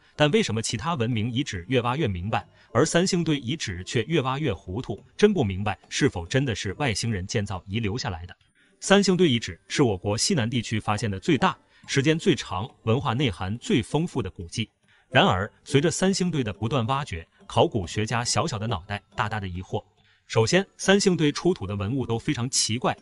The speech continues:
眼睛突出的青铜面具、跪着的青铜肖像，还有好多文物都不像当时人类能建造出来的样子。其次是三星堆遗址距今已有三千多年的历史，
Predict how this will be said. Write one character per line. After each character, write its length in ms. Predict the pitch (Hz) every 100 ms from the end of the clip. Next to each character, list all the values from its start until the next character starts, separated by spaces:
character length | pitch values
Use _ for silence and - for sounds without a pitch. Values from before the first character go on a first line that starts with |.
| _
眼 200 | - 104
睛 160 | 101 117
突 220 | - 165
出 180 | 175 143
的 100 | 110
青 300 | 95 - 190
铜 160 | 123 113
面 180 | 139
具、 140 | 104 104
跪 220 | - 180
着 80 | 117
的 120 | 98
青 200 | 98 135
铜 160 | 139 104
肖 200 | 131 156
像， 200 | 92 92 _ _
还 120 | - 143
有 80 |
好 180 | 196 90
多 120 | 107
文 180 | 123 110
物 120 | 185 - -
都 100 | 131
不 140 | 113
像 160 | 123 110
当 160 | 127
时 160 | 139 104
人 200 | 101 95
类 140 | 113
能 180 | 95 95
建 180 | - 147
造 140 | 110
出 140 | 92 92
来 80 |
的 80 | 87
样 220 | 98 110
子。 120 | 87 - _ _ _ _
其 180 | - 214
次 180 | - 160
是 160 | -
三 220 | 113 160
星 160 | 170 160
堆 120 | 143
遗 120 | 120
址 260 | 117 - 85 _
距 120 | -
今 220 | 185 143 151
已 100 | 113
有 160 | 135 87
三 260 | - 180
千 160 | 202 151
多 140 | 123
年 100 | 117
的 80 | 101
历 160 | 113 113
史， 220 | - 98